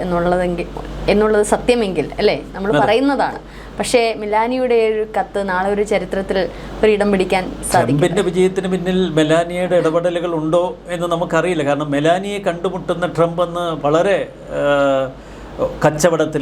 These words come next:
Speaker 2: ബിസിനസ്സിൽ വളരെയേറെ വളർന്നു കയറിയ ഒരു ട്രംപാണ്. അത്തരം ഒരു ട്രംപിനെയാണ് മെലാനിയ കണ്ടുമുട്ടുന്നത്. പിന്നീട് മെലാനിയ ഒരു പക്ഷേ അമേരിക്കയുടെ ഒരു സാരഥ്യത്തിലേക്ക്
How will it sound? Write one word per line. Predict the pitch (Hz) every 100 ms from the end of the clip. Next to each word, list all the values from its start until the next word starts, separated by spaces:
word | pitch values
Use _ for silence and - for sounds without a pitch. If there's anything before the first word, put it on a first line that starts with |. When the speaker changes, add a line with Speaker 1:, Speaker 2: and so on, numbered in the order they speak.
| 143
Speaker 2:
ബിസിനസ്സിൽ | 147 - 160 151
വളരെയേറെ | 147 135 156 180 185 190
വളർന്നു | 156 156 160 170
കയറിയ | 160 156 151
ഒരു | 147 147
ട്രംപാണ്. | 135 131 120 107 123
അത്തരം | 120 156 151
ഒരു | 160 156
ട്രംപിനെയാണ് | 151 151 175 165 160 160
മെലാനിയ | 151 175 185
കണ്ടുമുട്ടുന്നത്. | 165 139 139 123 113 113 117 135
പിന്നീട് | 156 175 180 185 185 - - - - - 151
മെലാനിയ | 160 175 180 180 180 170
ഒരു | 180
പക്ഷേ | 165 165 196 156 123 - 131
അമേരിക്കയുടെ | 127 147 156 156 160 156 151 139 - - - 147
ഒരു | 147
സാരഥ്യത്തിലേക്ക് | 151 139 160 156 156 160 151 151 151